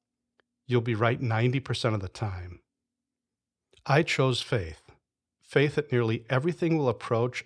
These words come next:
a best case scenario. It's your choice. Assume the worst and be wrong ninety percent of the time, or assume the best and be right ninety percent of the time. Let's choose best.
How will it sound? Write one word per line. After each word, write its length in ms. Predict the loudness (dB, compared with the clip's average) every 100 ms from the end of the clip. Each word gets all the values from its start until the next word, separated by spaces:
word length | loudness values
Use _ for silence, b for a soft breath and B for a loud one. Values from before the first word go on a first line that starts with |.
| -10
a 40 |
best 420 | -12 -2 -2 -2 -4
case 240 | -4 -2
scenario. 680 | -2 -4 -6 -8 -12 -16 -20 _ _ _ _ _ _ -10
It's 200 | -8 0
your 240 | 4 4
choice. 680 | 2 -2 -2 -4 -10 -12 -14 _ _ _ _ _ _ _ _ _
Assume 360 | -10 -2 2 4
the 80 | 2
worst 420 | 2 2 0 0
and 140 | 0
be 120 | 0 0
wrong 340 | 2 2 2
ninety 300 | 2 2 0
percent 320 | -2 -2 -2
of 60 | -2
the 60 |
time, 500 | -4 -4 -4 -4 -8 -12 _ _ _ _ _ _ -2
or 80 | -2
assume 340 | 0 2 2
the 80 | 0
best 560 | -2 -2 0 -4 -8 -16 _ _ _ _
and 160 | -2 -2
be 120 | 0
right 320 | -2 -2 -4
ninety 300 | -8 -10 -10
percent 360 | -14 -14 -12 -12
of 60 | -14
the 100 | -16
time. 440 | -14 -12 -14 -18 _ _ _ _ _ _ _ _ _ _ _ _
Let's 220 | -2 -2
choose 320 | -4 -2 -2
best. 580 | -2 -6 -8 -10 -12 -14